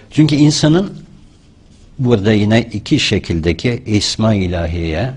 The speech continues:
iki şekildeki aynadarlığı karşımıza çıkıyor. Bir yandan ilahi isimlerin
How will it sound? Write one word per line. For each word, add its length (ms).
iki 200
şekildeki 640
aynadarlığı 800
karşımıza 560
çıkıyor. 340
Bir 160
yandan 400
ilahi 460
isimlerin 720